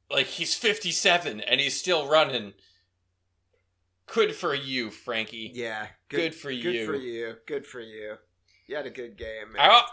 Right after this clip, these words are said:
Speaker 2: I
Speaker 1: I also wanna say good for you, Jaguars.
Speaker 2: Yes, yes. Oh my God.
Speaker 1: I just wanna say that, um,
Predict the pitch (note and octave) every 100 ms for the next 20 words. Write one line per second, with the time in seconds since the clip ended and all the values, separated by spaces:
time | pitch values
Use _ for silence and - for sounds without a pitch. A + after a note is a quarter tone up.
0 | - A2 C#3+ F#3 G3+ A3 G3 E3+ D3+ D#3
1 | B2+ C3+ B2+ - B2 A#2 A#2+ A2+ G#2 G#2
2 | F#2+ F#2 - - - - - F3 F3+ E3+
3 | E3+ F3 E3+ E3+ E3 - - - D#3 D#3
4 | D#3 C#3+ - D3 D3 D3+ C3 A#2 - B2+
5 | B2 B2 A2+ A2 _ _ - - _ _
6 | _ _ - F3 G3+ B3 B3+ G#3+ - D#3+
7 | C#3+ C#3+ D3 D3 B2+ B2 A#2 - B2 A#2
8 | A2 G#2+ G#2